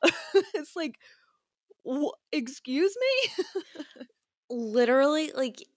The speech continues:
Speaker 2: yeah, David is like, "Oh, that makes sense." But then you have Steve and Janet are just, like, silent, shocked faces. They're just like, "I don't even know what to do with this.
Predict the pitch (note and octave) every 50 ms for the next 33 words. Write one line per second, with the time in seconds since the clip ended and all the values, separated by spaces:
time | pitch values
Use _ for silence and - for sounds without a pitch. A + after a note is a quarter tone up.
0 | _ _ - G#3+ A#3 B3+ A#3 G3+ F3+ E3+ A3+ B3 A#3+ A#3 A#3+ A#3 A3+ A3 B3+ A#3+
1 | - - - A#3 B3 A3+ G3 G#3+ G#3 G#3+ - A3+ A3 G#3 - - G3+ F#3+ G3+ A#3+
2 | B3 - - B3 G#3 A3 A3+ A#3+ B3 A#3 A3+ A#3 - - - A#3 B3 A#3 C4 B3
3 | A#3+ G#3+ G3+ F#3+ G3 A#3 C4 B3 - A3+ A#3 A3 B3+ C#4 - - C4+ B3+ B3+ -
4 | - - - _ _ _ _ _ _ _ _ - - - - - - - G#3+ G3+
5 | G3 G#3 A3+ A#3+ A3+ - - - - A3 F#3 G3 - - - - - F#3+ E3+ E3
6 | F3 - E3+ - - - - - - _ _ _ _ _ - G#3+ G#3 G#3+ G3+ -
7 | - - A#3+ A3+ - - F#3+ G3 G#3+ G#3+ G#3 G#3 G3 F#3 F3+ D#3+ - F#3 D#3+ E3+
8 | D3 C#3 D3 - - - - - - - -